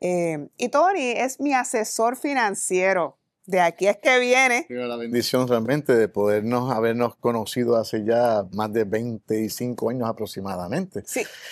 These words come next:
Speaker 2: Y realmente, pues, nada, como comentaste mi nombre, yo soy Miguel Antonio Romanceno, pero me conocen como Tony Román.
Speaker 1: Claro. Y háblanos, háblanos de ese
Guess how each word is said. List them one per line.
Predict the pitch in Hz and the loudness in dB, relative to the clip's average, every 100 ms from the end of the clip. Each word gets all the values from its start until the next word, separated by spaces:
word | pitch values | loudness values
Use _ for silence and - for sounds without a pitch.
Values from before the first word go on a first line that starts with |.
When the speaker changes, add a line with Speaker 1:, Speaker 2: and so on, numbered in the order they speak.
| - - | -14 -4
Speaker 2:
Y | 110 110 110 | -2 0 0
realmente, | 113 120 117 117 139 | 2 2 0 -2 0
pues, | 131 110 - | 0 -2 -8
nada, | 98 117 190 | -8 -2 0
como | 120 113 107 | 0 -4 -4
comentaste | 113 113 107 117 135 | -4 -4 -2 -2 -2
mi | 131 127 | -2 -2
nombre, | 127 143 160 185 175 - | -2 2 2 2 -4 -10
yo | 120 107 | -4 -2
soy | 127 | 0
Miguel | 123 117 117 | 0 2 0
Antonio | 113 104 - 156 196 | 0 -2 2 4 6
Romanceno, | 190 160 151 - 113 131 | 4 2 0 0 0 0
pero | 151 131 | 0 2
me | 123 | 0
conocen | 120 110 165 | -2 -2 -2
como | 156 123 | 0 -2
Tony | 117 120 98 | -2 -4 -2
Román. | 98 147 107 87 _ | -2 -2 -2 -10 _
Speaker 1:
Claro. | 196 185 170 170 | 2 4 4 2
Y | 156 | 2
háblanos, | 247 427 480 - | 2 2 2 4
háblanos | 359 480 453 | 4 2 2
de | 453 | 2
ese | 440 | 4